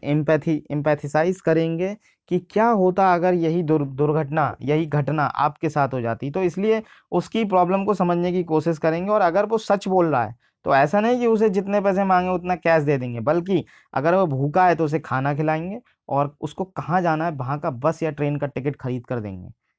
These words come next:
अब आपको डिसाइड करना है कि इन तीनों टाइप की पर्सनैलिटी में आप कौन सी बेस्ट है,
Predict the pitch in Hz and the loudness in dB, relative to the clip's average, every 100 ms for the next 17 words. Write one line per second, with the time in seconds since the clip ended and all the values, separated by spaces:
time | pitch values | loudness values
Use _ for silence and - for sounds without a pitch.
0 | - 113 127 143 - 131 - 143 139 139 | -10 -6 -4 -4 -6 -8 -4 -4 -4 -6
1 | 143 147 117 - _ _ - 139 139 - | -4 -4 -6 -12 _ _ -4 -2 -2 -2
2 | 147 165 160 147 135 135 135 127 135 131 | 0 0 0 0 -2 -4 -4 -4 -4 -4
3 | 135 135 117 - 131 - 131 139 151 147 | -4 -4 -6 -6 -6 -6 -4 -4 -4 -6
4 | 117 123 131 - 117 | -2 -2 -2 -6 -10